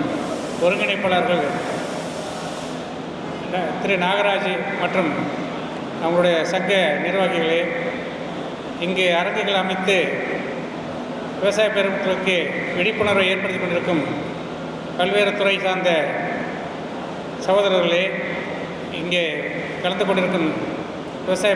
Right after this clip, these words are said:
பெருமக்களே, உங்கள் அத்தனை பேருக்கும் தமிழ்நாடு வேளாண்மை பல்கலைக்கழகத்தினுடைய விரிவாக்க கல்வி இயக்குனர் என்ற முறையில் என்னுடைய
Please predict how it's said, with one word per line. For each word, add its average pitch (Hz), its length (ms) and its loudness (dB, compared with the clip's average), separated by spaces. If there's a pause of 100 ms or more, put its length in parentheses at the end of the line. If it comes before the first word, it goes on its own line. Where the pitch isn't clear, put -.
பெருமக்களே, 175 420 4 (140)
உங்கள் 170 200 2
அத்தனை 190 220 2
பேருக்கும் 185 480 2 (640)
தமிழ்நாடு 196 480 2
வேளாண்மை 196 320 2
பல்கலைக்கழகத்தினுடைய 175 560 2 (300)
விரிவாக்க 185 480 2
கல்வி 180 220 2
இயக்குனர் 175 380 2
என்ற 170 180 2
முறையில் 175 280 2 (360)
என்னுடைய 170 320 2